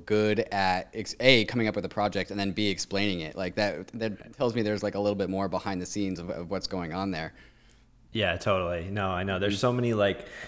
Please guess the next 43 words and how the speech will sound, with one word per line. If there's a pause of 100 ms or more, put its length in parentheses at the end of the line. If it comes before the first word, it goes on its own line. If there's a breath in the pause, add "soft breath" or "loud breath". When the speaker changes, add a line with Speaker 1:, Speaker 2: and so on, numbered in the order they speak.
(140 loud breath)
Speaker 2:
I
mean,
in
cryptos
in
general
is
funny,
right?
Like,
I
feel
like
going
beyond
just
the
typical,
like,
interviews
and
talks
is
when
you
get
into
the
more
interesting
conversations.
Like,
Speaker 1:
Mm-hmm.
Speaker 2:
doing
Into
the
Ether,
when
I
would
do
guest
episodes,